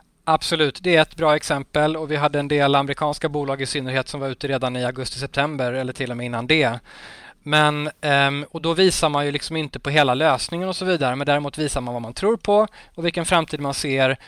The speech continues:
och vilket typ av bolag man vill vara. Och, ehm,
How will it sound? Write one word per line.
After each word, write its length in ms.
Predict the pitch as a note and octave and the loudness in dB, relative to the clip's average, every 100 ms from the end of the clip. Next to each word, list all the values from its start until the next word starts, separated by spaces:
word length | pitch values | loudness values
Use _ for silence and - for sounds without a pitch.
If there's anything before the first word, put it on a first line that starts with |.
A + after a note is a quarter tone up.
| - - | -18 -8
och 120 | D3+ | -6
vilket 200 | - - | -6 -4
typ 120 | C#3+ | -2
av 80 | C3+ | -2
bolag 340 | C#3 B2+ B2 | -2 -4 -4
man 140 | B2 A#2+ | -4 -4
vill 120 | B2+ | 2
vara. 460 | D#3 D3+ D3 C3 - - - - _ - | 4 6 4 2 -6 -20 -20 -20 _ -4
Och, 500 | D3 - _ _ C#3 | -4 -4 _ _ 0
ehm, 640 | C3 C3 C3 C3 C3+ | 2 2 0 -6 -10